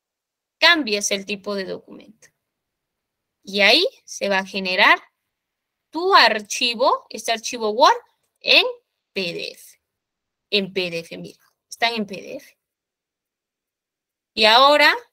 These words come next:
prueba, ¿no? Tus enlaces. Educativa, clic en educativa.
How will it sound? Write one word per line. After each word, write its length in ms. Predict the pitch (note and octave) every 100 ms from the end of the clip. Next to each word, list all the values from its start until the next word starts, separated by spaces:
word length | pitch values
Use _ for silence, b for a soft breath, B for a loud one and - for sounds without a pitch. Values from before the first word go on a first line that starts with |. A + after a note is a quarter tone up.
| _ _
prueba, 520 | G3+ A#3+ F4 C4 F#3
¿no? 300 | G3 D#4 G#4 -
Tus 200 | G#3 G3
enlaces. 600 | F#3 F3+ - - - -
Educativa, 840 | A#3 B3 C4+ D4+ D4+ E4 D4+ C#4+ C#4
clic 340 | E4+ F4+ F4
en 160 | C#4+ C4
educativa. 720 | A#3+ A#3 A3 G#3+ F#3 -